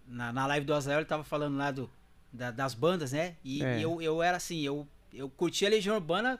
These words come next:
Speaker 1: que nem você, assim, irmão. Eu era um fã nato do, do, do, do Legião Urbana. Então, em uma das músicas do, do Renato Russo, ele falava assim que o mal do século era a solidão naquela época, né? Fala assim, né? Dizem o que disserem,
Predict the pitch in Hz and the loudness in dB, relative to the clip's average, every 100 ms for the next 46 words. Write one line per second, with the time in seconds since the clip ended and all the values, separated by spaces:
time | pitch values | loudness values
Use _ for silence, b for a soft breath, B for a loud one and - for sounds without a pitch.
0 | - - 160 240 240 - 147 127 123 98 | -8 -6 -4 -2 -2 0 -2 -2 -8 -10
1 | - 156 b b b b b - 110 127 | -14 -16 b b b b b -16 -8 -2
2 | 135 175 180 - 175 208 240 277 269 170 | 2 2 0 2 4 6 6 4 2 6
3 | 175 196 170 151 147 127 131 120 110 113 | 8 8 0 -2 -2 -4 -6 -6 -10 -12
4 | 107 104 127 135 139 120 113 104 - - | -12 -6 -4 -2 -4 -4 -8 -8 -12 -14
5 | - - - - - 123 165 190 196 190 | -14 -14 -16 -16 -14 -4 -2 -2 -2 -2
6 | 185 180 - 170 170 160 156 156 160 160 | -4 -6 -10 -8 -8 -8 -6 -4 -4 -4
7 | 135 165 180 165 165 151 147 151 139 139 | -6 -6 -8 -4 -2 -2 -4 -8 -8 -6
8 | 139 143 135 - 143 160 - 98 - - | -6 -6 -10 -8 -6 -6 -8 -16 -20 -20
9 | - 113 127 - 139 131 117 110 120 147 | -12 -10 -8 -8 -8 -6 -8 -10 -8 -4
10 | 165 123 - - - - - - - - | -2 -4 -10 -20 -20 -20 -20 -20 -20 -20
11 | - - - 107 113 139 - - - - | -20 -20 -20 -12 -10 -10 -14 -20 -20 -20
12 | - - - - - 120 117 - 117 101 | -20 -20 -20 -18 -8 -8 -6 -8 -8 -8
13 | 113 135 135 127 - - - - - - | -10 -8 -10 -14 -20 -20 -20 -20 -20 -18
14 | 104 131 147 147 151 147 160 156 160 - | -6 -4 -2 -4 -4 -6 -8 -8 -8 -4
15 | 143 139 123 123 117 120 | -2 -2 -4 -6 -8 -12